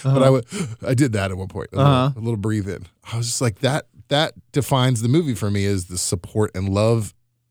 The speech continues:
Speaker 1: He finds those and not just the, the, the people who are trying to keep them
Speaker 2: Right.
Speaker 1: apart, you know?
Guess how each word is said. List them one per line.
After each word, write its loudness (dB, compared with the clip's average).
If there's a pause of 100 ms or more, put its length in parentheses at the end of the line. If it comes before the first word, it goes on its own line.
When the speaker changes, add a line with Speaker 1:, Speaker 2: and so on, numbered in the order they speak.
(220)
Speaker 1:
He 0
finds 0
those 2
and -2
not -2
just 0
the, -2 (220)
the, -4 (440)
the -2 (180)
people -2
who -2
are -2
trying -4
to -6 (480)
keep -4
them 2
Speaker 2:
Right. 6
Speaker 1:
apart, -12
you -14
know? -12